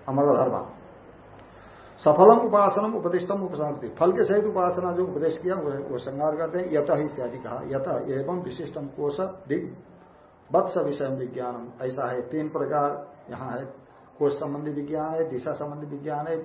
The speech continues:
और उसके बछड़े संबंधी विज्ञान है, जानकारी है। अतः सोहम इत्यादि कहा। आगे मंत्र है।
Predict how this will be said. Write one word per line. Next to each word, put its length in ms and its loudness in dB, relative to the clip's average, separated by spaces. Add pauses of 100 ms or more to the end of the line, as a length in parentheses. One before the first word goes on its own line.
और 140 -6 (100)
उसके 180 -10
बछड़े 340 -2
संबंधी 300 -6
विज्ञान 380 -14
है, 80 -16
जानकारी 520 -10
है। 120 -20 (760)
अतः 160 -8
सोहम 480 -10
इत्यादि 360 -14
कहा। 260 -16 (2500)
आगे 260 8
मंत्र 300 4
है। 240 -4